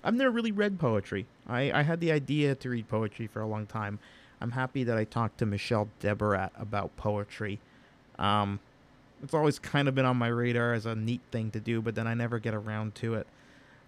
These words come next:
Um, maybe because I'm still trying to be clever instead of being, uh, honest with myself. Um,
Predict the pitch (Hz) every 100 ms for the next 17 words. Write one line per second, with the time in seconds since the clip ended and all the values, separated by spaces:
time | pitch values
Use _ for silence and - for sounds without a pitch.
0 | - 101 98 101 104 101 - 110 113 110
1 | 107 123 110 107 113 110 - - 110 110
2 | - 117 107 107 107 - 110 107 110 101
3 | - - 104 98 - 110 107 101 107 104
4 | 98 98 101 101 98 98 101 - - 98
5 | 101 98 - 101 101 95 - - - -
6 | - - - - - - - 95 98 98
7 | 101